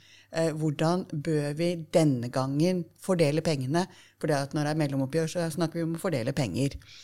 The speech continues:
Eh, så, eh, og det har vi jo fått, eh, innspill på, og så har vi jo behandlet det både i arbeidsutvalget og i, i landsstyret vårt, og blitt enige om at, eh, dette er liksom retningen på,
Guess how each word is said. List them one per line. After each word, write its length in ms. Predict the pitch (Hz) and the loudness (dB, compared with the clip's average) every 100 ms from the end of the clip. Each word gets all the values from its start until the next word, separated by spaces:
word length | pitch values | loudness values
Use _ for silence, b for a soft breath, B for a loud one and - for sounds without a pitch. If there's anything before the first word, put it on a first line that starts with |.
| B B | B B
Eh, 480 | 165 156 156 135 - 151 | -2 0 0 -2 -4 -2
så, 240 | 185 180 - 180 | 2 2 2 -2
eh, 540 | 185 180 170 170 - | -2 -2 -4 -4 -4
og 80 | 196 202 | -4 -2
det 100 | 202 | -2
har 140 | 165 | -2
vi 100 | 180 | -4
jo 80 | 185 | -2
fått, 380 | 180 180 - 196 | -4 -4 -6 -4
eh, 240 | 190 190 208 | -4 -4 -2
innspill 460 | 185 160 175 175 180 | -4 -2 -4 -6 -4
på, 240 | - 359 440 - B B B - | 2 4 2 -2 B B B -4
og 80 | 202 | -4
så 220 | - 202 | 0 0
har 200 | 175 156 | 2 0
vi 60 | 170 | -2
jo 160 | 196 196 | -2 -2
behandlet 680 | 202 170 143 143 156 170 | -4 -4 -4 -4 -2 -2
det 320 | 147 143 180 - B - | 0 -2 -2 -4 B -4
både 320 | 151 135 165 | 0 0 2
i 40 | 208 | 0
arbeidsutvalget 960 | 156 113 117 - 131 139 135 139 151 | 0 -2 -4 -6 -2 -2 -2 -2 -2
og 240 | - - - | -2 -4 0
i, 240 | 151 151 | 0 0
i 220 | 147 160 147 | -2 -2 -2
landsstyret 480 | 131 131 151 156 | -4 -4 -4 0
vårt, 240 | 247 302 - B B - | 2 0 -4 B B -4
og 80 | 202 | 0
blitt 220 | 226 202 | 0 2
enige 320 | 139 127 131 139 | 0 0 -2 -2
om 220 | 147 151 - | 0 -2 -2
at, 320 | 147 151 151 165 | -2 -2 -2 -2
eh, 140 | 151 B B - | -2 B B -2
dette 400 | 170 - - 190 | -2 -2 0 2
er 140 | 139 | 2
liksom 240 | 131 143 139 | -2 -2 -2
retningen 640 | 139 - - 123 131 139 | -2 -8 -8 -4 -4 -4
på, 220 | - 143 | -2 0